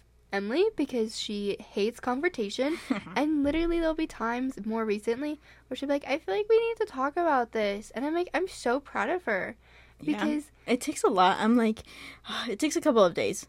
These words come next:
Speaker 2: I'm not
Speaker 1: Yeah.
Speaker 2: gonna, I'm not gonna lie. Unless it needs immediate action, it sits in my head a couple of days and I'm like, "Hey, Clara, like, I think I need to talk about this."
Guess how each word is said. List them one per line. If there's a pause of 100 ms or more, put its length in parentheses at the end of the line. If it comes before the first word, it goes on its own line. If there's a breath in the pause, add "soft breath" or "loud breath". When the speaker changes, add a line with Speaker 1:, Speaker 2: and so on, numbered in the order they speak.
Speaker 2:
I'm
not
Speaker 1:
Yeah.
Speaker 2:
gonna, (220)
I'm
not
gonna
lie.
Unless
it (160)
needs
immediate
action, (320 loud breath)
it
sits
in
my
head
a
couple
of
days
and
I'm
like,
"Hey,
Clara,
like, (220)
I
think
I
need
to
talk
about
this."